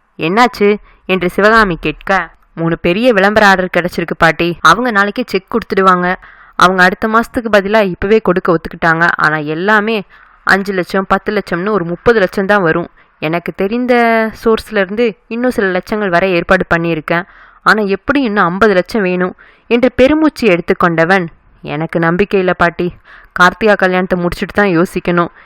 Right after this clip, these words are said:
என்று அவன் சோர்வாக சொல்ல, "அன்பு, என்னால உன்னை இந்த பிரச்சனையிலேருந்து மீட்டெடுக்க முடியும். ஆனா எனக்கு ஒரு கண்டிஷன் இருக்கு. அது உனக்கு சம்மதம்னா, நீ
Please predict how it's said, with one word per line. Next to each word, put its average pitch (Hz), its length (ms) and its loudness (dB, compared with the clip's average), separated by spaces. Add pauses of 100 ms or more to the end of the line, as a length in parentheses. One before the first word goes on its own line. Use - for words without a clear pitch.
(140)
என்று 226 240 2
அவன் 190 220 2
சோர்வாக 240 560 4
சொல்ல, 165 460 -2 (420)
"அன்பு, 165 440 0 (120)
என்னால 196 400 0
உன்னை 180 180 -2
இந்த 156 200 -4
பிரச்சனையிலேருந்து 185 520 -4
மீட்டெடுக்க 180 420 -4
முடியும். 160 340 -4 (320)
ஆனா 233 180 4
எனக்கு 202 240 0
ஒரு 165 180 2
கண்டிஷன் 196 380 -2
இருக்கு. 170 340 -4 (160)
அது 185 220 -2
உனக்கு 208 340 -2
சம்மதம்னா, 226 520 2 (360)
நீ 247 100 -4